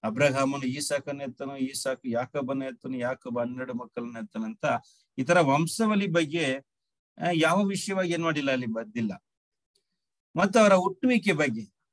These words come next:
ಅವ್ರು ಎಲ್ಲಿ ಹುಟ್ಟಿದ್ರು, ಯಾವ ಊರಲ್ಲಿ ಹುಟ್ಟಿದ್ರು, ಎಲ್ಲಿ ಯಾರಿಗೆ ಹುಟ್ಟಿದ್ರು, ಯಾವ details ಗಳಿಲ್ಲ. ಮತ್ತು ಅವರ ಮರಣ ವಿಷಯ ಕೂಡ ಇಲ್ಲ, ಒಂದೇ ಘಟನೆಯಲ್ಲಿ ಬಂದು ಹೋಗ್ಬಿಟ್ರು ಅಷ್ಟೇ.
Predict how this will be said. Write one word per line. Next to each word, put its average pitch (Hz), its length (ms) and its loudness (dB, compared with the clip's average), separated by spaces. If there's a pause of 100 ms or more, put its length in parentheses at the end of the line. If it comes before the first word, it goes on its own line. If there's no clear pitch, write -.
(160)
ಅವ್ರು 165 140 2
ಎಲ್ಲಿ 214 180 4
ಹುಟ್ಟಿದ್ರು, 180 440 2
ಯಾವ 175 260 6
ಊರಲ್ಲಿ 190 240 -2
ಹುಟ್ಟಿದ್ರು, 160 360 -4
ಎಲ್ಲಿ 165 300 -4
ಯಾರಿಗೆ 175 300 2
ಹುಟ್ಟಿದ್ರು, 156 420 -8
ಯಾವ 156 220 -2
details 156 500 -6
ಗಳಿಲ್ಲ. 123 300 -2
ಮತ್ತು 123 320 -6
ಅವರ 127 140 0
ಮರಣ 135 300 -4
ವಿಷಯ 156 260 -6
ಕೂಡ 147 200 -10
ಇಲ್ಲ, 120 200 -4
ಒಂದೇ 147 440 -6
ಘಟನೆಯಲ್ಲಿ 135 480 -6
ಬಂದು 113 320 -8
ಹೋಗ್ಬಿಟ್ರು 98 340 -18
ಅಷ್ಟೇ. - 300 -18